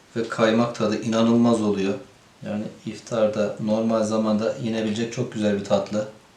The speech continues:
Birazcık çektikten sonra tatlılarımızın üzerine tekrar çevirerek birazcık daha şerbet çektireceğiz arkadaşlar. Tam kıvamına gelecek.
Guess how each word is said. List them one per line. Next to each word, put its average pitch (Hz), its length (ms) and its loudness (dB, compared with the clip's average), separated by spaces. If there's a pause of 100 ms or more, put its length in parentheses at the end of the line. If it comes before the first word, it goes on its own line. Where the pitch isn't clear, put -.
(380)
Birazcık 190 500 4
çektikten 196 520 4
sonra 165 400 4 (420)
tatlılarımızın 180 640 6
üzerine 180 480 6
tekrar 180 360 6
çevirerek 180 480 4
birazcık 156 380 4
daha 156 180 6
şerbet 143 420 2
çektireceğiz 117 500 4
arkadaşlar. 120 460 4 (480)
Tam 175 220 6
kıvamına 135 400 6
gelecek. 104 500 2